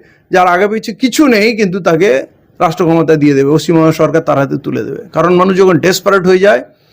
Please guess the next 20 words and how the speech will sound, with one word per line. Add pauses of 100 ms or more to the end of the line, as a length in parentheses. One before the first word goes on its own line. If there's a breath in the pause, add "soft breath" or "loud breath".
(420 soft breath)
তখন
বড়
থেকে
বড়
শক্তিকে
ধ্বংস
করে
দেয়।
বামফ্রন্টকে
ধ্বংস
করার
অত
ক্ষমতা
কারো
ছিল
না,
এই
মানুষ
ধ্বংস
করেছে।